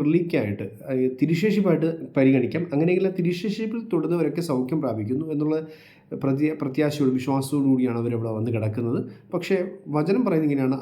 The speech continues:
"അവനെ തൊട്ടവരെല്ലാം സുഖം പ്രാപിച്ചു." അവൻ്റെ വസ്ത്രത്തിൻ്റെ വിളുമ്പിൽ തൊട്ടു എന്ന് പറയുന്നതിനേക്കാൾ അങ്ങനെയാണ് എഴുതിയിരിക്കുന്നത്.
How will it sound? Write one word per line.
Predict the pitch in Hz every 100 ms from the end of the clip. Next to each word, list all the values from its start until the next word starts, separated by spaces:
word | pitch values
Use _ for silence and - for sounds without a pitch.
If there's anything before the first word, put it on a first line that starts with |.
| 135
"അവനെ | 165 240 285 233
തൊട്ടവരെല്ലാം | 160 156 135 127 202 -
സുഖം | - 120 98
പ്രാപിച്ചു." | 92 90 - - -
അവൻ്റെ | - 135 139
വസ്ത്രത്തിൻ്റെ | - 175 175 165
വിളുമ്പിൽ | 151 160 180
തൊട്ടു | 165 - 196 190
എന്ന് | 165 165
പറയുന്നതിനേക്കാൾ | 156 151 151 151 190 - - - - 160
അങ്ങനെയാണ് | 160 170 139 139 160
എഴുതിയിരിക്കുന്നത്. | 139 143 120 95 92